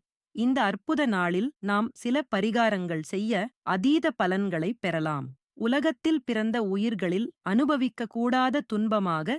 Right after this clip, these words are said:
இந்த கண் திருஷ்டி இருக்கிறது. இந்த கண் திருஷ்டியானது ஒரு மனிதனை மிகப்பெரிய பாதிப்புகளை அடைய செய்யும். இந்த கண் திருஷ்டியால் குடும்பங்களில் சில பாதிப்புகளை உண்டாக்க செய்யும். சிலருக்கு உடல் உபாதைகள்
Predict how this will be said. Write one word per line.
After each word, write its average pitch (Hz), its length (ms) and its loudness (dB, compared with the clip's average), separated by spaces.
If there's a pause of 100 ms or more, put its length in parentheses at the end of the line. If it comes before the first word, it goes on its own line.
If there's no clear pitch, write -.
(120)
இந்த 233 260 0
கண் 202 240 0
திருஷ்டி 214 340 -4
இருக்கிறது. 147 500 -6 (380)
இந்த 254 240 2 (120)
கண் 226 240 0
திருஷ்டியானது 208 720 -2 (280)
ஒரு 220 240 -2
மனிதனை 233 560 0 (200)
மிகப்பெரிய 220 680 -2 (100)
பாதிப்புகளை 208 720 0 (140)
அடைய 175 340 -2
செய்யும். 135 400 -8 (240)
இந்த 240 240 0 (140)
கண் 233 300 2
திருஷ்டியால் 170 560 -4 (160)
குடும்பங்களில் 247 840 0
சில 254 220 -4 (160)
பாதிப்புகளை 185 720 -2 (200)
உண்டாக்க 226 560 0
செய்யும். 151 380 -6 (260)
சிலருக்கு 233 580 -4 (160)
உடல் 247 400 0
உபாதைகள் 214 640 0